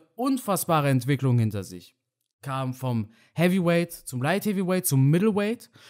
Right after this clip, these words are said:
Und Whittaker, ja, er hat sehr, sehr eindeutig gegen Israel Adesanya verloren. Sah dann aber in seinem, ja, Comeback-Fight, möchte man das fast schon nennen, gegen Darren Till sehr, sehr gut aus. Das Problem ist,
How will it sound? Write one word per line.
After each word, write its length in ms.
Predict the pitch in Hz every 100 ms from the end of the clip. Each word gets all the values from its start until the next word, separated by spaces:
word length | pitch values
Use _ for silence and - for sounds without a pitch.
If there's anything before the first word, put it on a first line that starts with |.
| - 135
Und 260 | 147 117
Whittaker, 640 | 151 196 220 202 214 226 -
ja, 380 | 110 131 185
er 180 | 247 113
hat 220 | 151 147
sehr, 420 | 117 113 151 185 165
sehr 220 | 139 -
eindeutig 760 | 127 123 117 110 104 92 - _ _ _ _ _
gegen 460 | 135 139 117 95 - _ -
Israel 360 | 143 - 139 131
Adesanya 540 | 131 127 120 123 123
verloren. 540 | - 110 135 139 90 -
Sah 420 | 90 95 123 180
dann 200 | 226 233
aber 360 | - 180 180 143
in 80 | 135
seinem, 280 | 117 107 98 _ _ _ _ _ _ _ _
ja, 180 | 123 117
Comeback-Fight, 720 | 107 135 180 190 - 165 165 156
möchte 220 | 147 151
man 160 | 147
das 140 | 139 131
fast 260 | 139 127
schon 160 | - 127
nennen, 240 | 123 123 123 _ _ -
gegen 300 | 127 123 117
Darren 380 | 143 139 123 -
Till 320 | 214 262 247 _ _ _
sehr, 520 | 113 113 - 208 226 202
sehr 260 | 160 160
gut 300 | 135 151 139
aus. 420 | 76 92 90 - _ _
Das 140 | 123 -
Problem 400 | 139 156 214 233
ist, 260 | 226 -